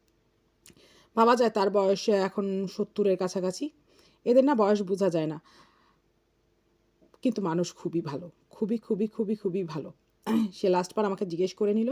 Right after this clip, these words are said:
যে আমি কি করব। আমি বললাম, "না, আমি আগে ভিডিও করব, তিন চার মিনিটের একটা ফুটেজ দরকার আমার, তারপরে আমি অন্য কাজে লাগবো,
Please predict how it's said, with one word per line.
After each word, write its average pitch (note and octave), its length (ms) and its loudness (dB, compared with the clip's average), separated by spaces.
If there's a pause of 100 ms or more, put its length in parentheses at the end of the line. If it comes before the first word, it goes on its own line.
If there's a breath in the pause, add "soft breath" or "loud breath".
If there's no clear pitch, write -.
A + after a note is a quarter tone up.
যে G#3 200 0
আমি F3 240 -4
কি - 180 -18
করব। - 260 -10 (680 soft breath)
আমি F3 140 -2
বললাম, F3 180 0
"না, F3+ 80 -4
আমি E3+ 180 -2
আগে E3 220 -4
ভিডিও F3 260 -2
করব, G3+ 280 -4
তিন G#3+ 240 -6
চার F3+ 160 -6
মিনিটের F3+ 320 -4
একটা F3+ 180 -8
ফুটেজ F#3 340 -8
দরকার G#3 280 -4
আমার, C#4+ 240 -4
তারপরে F3 380 -2
আমি D#3+ 140 -6
অন্য D#3 220 -8
কাজে D#3 220 -8
লাগবো, D3 280 -10